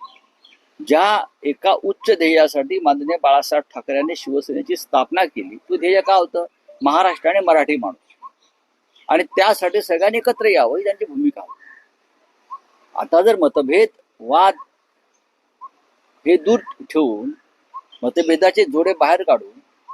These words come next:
या संदर्भात काम करणारे लोक एकत्र येणार असतील, तर आम्ही त्यांचं स्वागत केलेलं आहे ना. कोणतेही अट आणि शर्त याच्यामध्ये उद्धवजींनी टाकलेली नाही.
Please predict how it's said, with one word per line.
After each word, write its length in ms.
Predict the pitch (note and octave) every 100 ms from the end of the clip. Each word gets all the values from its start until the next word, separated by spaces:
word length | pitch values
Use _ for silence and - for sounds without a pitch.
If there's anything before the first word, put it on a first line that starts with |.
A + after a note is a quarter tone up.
| - _ _ _ _ _ - _ _ - C6 _ B2
या 140 | E3+
संदर्भात 540 | F#3+ D#3+ D3+ D3 C#3 E3+ - _ _ -
काम 200 | C#3 E3
करणारे 440 | C#3 C3+ C3+ C3
लोक 180 | B2 A#2
एकत्र 340 | E3 F#3 F3+
येणार 240 | D3+ C3 A2+
असतील, 360 | G#2+ - E3 A3 - _ _ _ - - - - _ -
तर 60 | F#3
आम्ही 160 | G#3+
त्यांचं 240 | A#3 A3 A#3+
स्वागत 360 | - G3+ G3+ -
केलेलं 320 | F#3+ C#3+ B2
आहे 80 | A#2
ना. 180 | E4 G3 - _ _ _ _ _ -
कोणतेही 500 | D#3 D#4+ - G3+ A3
अट 320 | - F#3 F#3+
आणि 240 | D3+ E3
शर्त 360 | F3 D3 C3 -
याच्यामध्ये 720 | E3 - B2+ C#3+ C#3 C3 F3
उद्धवजींनी 560 | D#3+ A2+ B2+ A#2+ B2+ D3
टाकलेली 440 | C3+ - B2+ B2+
नाही. 260 | B2+ E3+